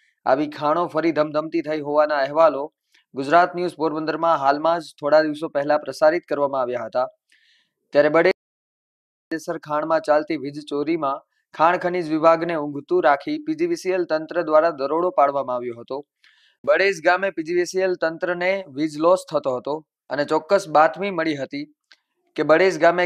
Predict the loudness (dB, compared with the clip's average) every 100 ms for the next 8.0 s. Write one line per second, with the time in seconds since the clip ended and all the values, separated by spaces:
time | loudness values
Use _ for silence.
0 | 0 2 2 2 0 -6 -6 -2 -2 -2
1 | -6 -6 -4 -4 -6 -8 -8 _ -4 0
2 | 0 2 2 2 0 0 2 2 0 -2
3 | 0 -2 -4 -4 -2 -2 -2 -4 -4 -6
4 | -6 -6 -6 -2 -2 -2 -4 -10 -10 _
5 | _ _ _ -8 -4 -2 -2 0 0 0
6 | 2 2 2 0 -4 -4 -4 -2 2 2
7 | 2 -4 -6 -4 -4 -4 2 2 2 -8